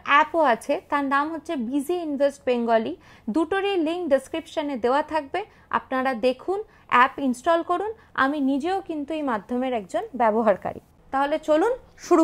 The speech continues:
করা যাক। ফার্স্টে আমাদের যেটা রয়েছে সেটা হচ্ছে what is auto sweep facility। অটো সুইপ হচ্ছে এমন একটা ফিচার যেটা কানেক্ট করে আপনার সেভিংস ব্যাংক অ্যাকাউন্টের সাথে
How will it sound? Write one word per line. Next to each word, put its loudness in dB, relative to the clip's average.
করা 8
যাক। -8
ফার্স্টে 4
আমাদের 0
যেটা 0
রয়েছে 0
সেটা -4
হচ্ছে -4
what 4
is -4
auto 0
sweep -4
facility। -4
অটো 6
সুইপ -2
হচ্ছে -2
এমন -4
একটা 0
ফিচার 0
যেটা 0
কানেক্ট -2
করে 4
আপনার -8
সেভিংস -2
ব্যাংক 0
অ্যাকাউন্টের -2
সাথে 0